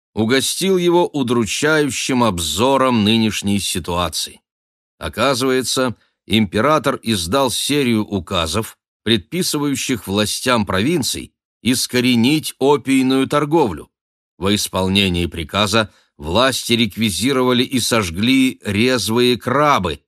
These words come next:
что некогда шныряли по реке, доставляя опий с кораблей на берег. Многие английские коммерсанты думали, что вскоре ситуация нормализуется, как уже бывало не раз.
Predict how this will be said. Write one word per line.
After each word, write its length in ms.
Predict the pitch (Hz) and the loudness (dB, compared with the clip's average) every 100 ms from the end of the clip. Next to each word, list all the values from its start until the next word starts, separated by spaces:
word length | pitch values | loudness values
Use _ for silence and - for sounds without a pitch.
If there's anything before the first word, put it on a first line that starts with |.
| _ | _
что 240 | - - 104 | -12 -2 0
некогда 460 | 117 113 110 104 | 2 0 0 0
шныряли 520 | 104 98 110 117 107 92 | -2 0 2 2 2 0
по 140 | - | -2
реке, 520 | 98 95 - 143 82 - _ - | -2 -2 -2 -2 -4 -10 _ -4
доставляя 760 | 107 - 113 113 120 113 - | -2 0 0 2 2 2 0
опий 400 | - 127 107 117 | 0 0 0 -2
с 120 | 107 - | -2 -2
кораблей 500 | 110 110 104 120 107 | 0 0 0 2 2
на 160 | 123 | 2
берег. 440 | 127 110 71 - _ _ _ _ _ - | 0 -2 -4 -12 _ _ _ _ _ -6
Многие 480 | 90 110 101 101 | 0 2 2 2
английские 680 | 98 90 95 110 - - 98 | 0 0 0 0 -2 -4 -4
коммерсанты 760 | 101 95 87 - 117 117 104 101 | -2 -4 -4 -2 0 0 0 -2
думали, 360 | 107 113 107 | 0 2 0
что 240 | 101 - 101 | -2 -4 -6
вскоре 400 | - - 113 107 | -4 -2 -2 -2
ситуация 680 | - 98 110 110 104 - 110 | -4 -4 -2 0 -2 -2 0
нормализуется, 1080 | 110 110 120 131 123 180 123 90 98 90 _ _ | 0 0 0 -2 0 0 0 -2 -4 -8 _ _
как 200 | - 98 | -4 -4
уже 220 | 104 92 95 | -2 -2 0
бывало 380 | 107 107 98 | 2 2 2
не 140 | 101 123 | 2 2
раз. 400 | 127 80 - | 0 -2 -6